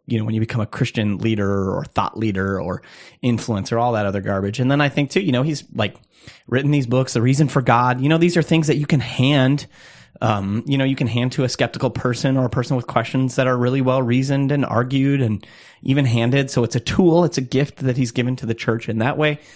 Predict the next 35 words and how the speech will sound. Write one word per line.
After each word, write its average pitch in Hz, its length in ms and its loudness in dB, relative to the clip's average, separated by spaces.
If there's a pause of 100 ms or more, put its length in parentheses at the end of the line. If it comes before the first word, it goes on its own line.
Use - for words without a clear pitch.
(400)
Uh, 113 260 0
you 131 140 0
know, 117 60 2
you 110 100 -2
see 113 240 0
Justin, 139 600 0
<laughs> 107 60 0
Justin 139 480 0
Bieber 139 420 2
carrying 131 320 0
around 135 300 0
and 113 180 -4 (1040)
his 123 180 2
wife, 117 280 -2
The 117 80 0
Meaning 123 360 0
for 120 140 -2
Marriage 120 400 0
book. - 220 -2 (380)
So - 120 -4
you 202 60 4
just 175 140 2
think 190 140 4
of, 180 140 2
like, 113 400 -2
this 185 180 0
normie 139 640 2
pastor 151 640 2 (340)
with 123 180 -2
these 127 180 0
very 131 300 2
normie 131 580 4
arguments, 139 560 2
like, 101 340 -4
or, 107 220 0